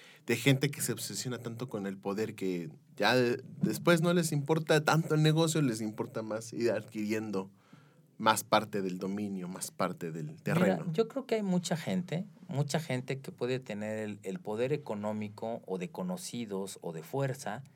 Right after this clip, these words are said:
Speaker 2: como para llegar a un momen-, aparte era un, un tipo joven, ¿no? Es un tipo joven.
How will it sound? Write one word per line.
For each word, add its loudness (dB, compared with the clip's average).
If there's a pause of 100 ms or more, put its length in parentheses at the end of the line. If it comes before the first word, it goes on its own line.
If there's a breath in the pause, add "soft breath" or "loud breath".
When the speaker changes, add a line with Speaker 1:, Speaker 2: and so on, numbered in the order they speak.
(420 soft breath)
Speaker 2:
como 0
para 0
llegar 0
a 2
un 2
momen-, -2
aparte 0
era 0
un, 0
un 0
tipo -4
joven, 0
¿no? -4
Es -10
un -6
tipo -10
joven. -6